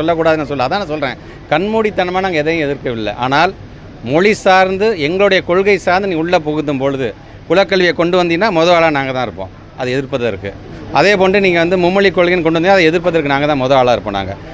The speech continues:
மூணாம் வகுப்பு, ஐந்தாம் வகுப்பு, எட்டாம் வகுப்புல அந்த பிள்ளைங்க பரீட்சை எழுதிட்டோம், ஃபெயில் ஆனா திரும்பி மூணாம் வகுப்பே படிக்கட்டுமே என்று சொன்னீங்கன்னா அது டிராப் அவுட் ரேஷியோ அதிகப்படுத்தும். அதனால தான் இன்னைக்கு ஆர்டி ஆக்ட் பத்தி ஒண்ணாவதுலேருந்து எட்டாவது வரைக்கும் ஆல் பாஸ் என்று சொன்னா,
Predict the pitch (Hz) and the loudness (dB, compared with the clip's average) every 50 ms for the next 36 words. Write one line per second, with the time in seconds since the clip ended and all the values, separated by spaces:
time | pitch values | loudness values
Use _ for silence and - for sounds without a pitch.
0 | - - 131 156 196 214 214 208 202 202 190 196 180 175 185 185 190 190 180 170 | -12 -6 -2 0 2 2 4 4 4 2 2 2 0 0 0 0 0 0 0 0
1 | 170 156 143 - 185 185 180 170 165 160 170 160 156 147 - 160 180 185 185 180 | -2 -2 0 0 -2 -2 -2 -2 -2 -2 -2 -2 -2 -2 -2 -4 -4 -4 -2 0
2 | 175 160 139 110 - - - - - - - - - - - - - - - 151 | 0 0 -2 -2 -6 -12 -16 -16 -16 -18 -18 -18 -18 -18 -18 -18 -8 -2 0 0
3 | 185 180 - 208 190 180 160 160 156 180 170 - - 175 190 190 185 190 190 - | 0 2 2 2 2 2 0 -2 -2 -2 -2 0 2 2 2 4 2 2 0 0
4 | 202 208 190 185 196 202 196 185 170 185 190 165 170 180 170 175 170 170 185 185 | 0 0 0 2 0 0 0 0 0 0 -2 0 -2 -2 -2 -4 -4 -2 -2 -2
5 | 185 175 160 160 156 127 151 156 170 170 160 151 147 175 220 240 - - - - | -2 -4 -4 -4 -4 -4 -4 -4 -2 -2 -2 0 0 -2 -2 -4 -8 -14 -18 -10
6 | - 143 139 131 117 151 180 214 226 - 233 214 175 170 165 135 - 185 180 143 | -8 -6 -6 -2 0 2 2 2 2 2 0 0 0 0 -2 -2 0 0 0 0
7 | 131 147 139 127 117 110 92 - 101 92 - - - - - - - 135 160 175 | 0 -2 -2 -4 -4 -8 -8 -10 -12 -16 -18 -18 -20 -20 -18 -10 -4 0 2 4
8 | 185 196 226 240 233 214 180 160 147 143 151 185 202 196 - 214 190 175 160 147 | 4 4 2 2 0 0 0 2 2 2 2 2 0 0 0 0 0 0 0 -2
9 | 156 151 160 170 208 196 160 156 170 180 185 185 175 165 165 190 196 170 143 - | -4 -6 -4 -2 -2 0 0 0 0 2 2 2 0 0 -2 0 0 0 0 0
10 | 170 170 170 160 160 175 185 156 139 151 170 170 151 180 165 135 151 143 139 120 | 0 0 0 -2 -4 -4 -4 -4 -2 0 0 0 -2 -2 -4 -4 -4 -6 -6 -6
11 | 131 131 143 170 202 | -6 -6 -4 -4 -6